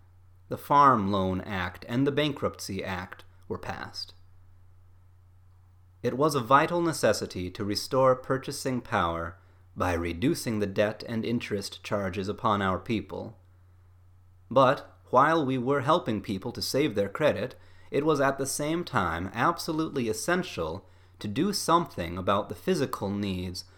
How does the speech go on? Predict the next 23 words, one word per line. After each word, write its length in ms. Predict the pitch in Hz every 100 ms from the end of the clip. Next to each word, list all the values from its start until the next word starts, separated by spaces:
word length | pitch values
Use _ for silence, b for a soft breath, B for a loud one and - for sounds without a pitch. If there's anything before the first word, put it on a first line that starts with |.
| b
of 200 | - 92
hundreds 440 | 123 170 127 107 98
of 120 | 107
thousands 840 | - 120 107 104 92 87 90 -
who 80 | -
were 140 | 110 107
in 160 | 104
dire 280 | 107 113 110
straits 520 | - - 139 90 -
at 120 | 104
that 180 | 117 104
very 260 | 107 107 107
moment. 500 | 131 107 90 90 - - - - - - - - - - - - - -
Municipal 720 | 135 156 165 165 175 175 185
and 240 | 117 117
state 340 | - 143 151 147
aid 320 | 101 87 85
were 140 | 95 104
being 280 | 110 110 104
stretched 600 | - - 139 139 - -
to 80 | 127
the 100 | 120
limit, 460 | 120 95 - -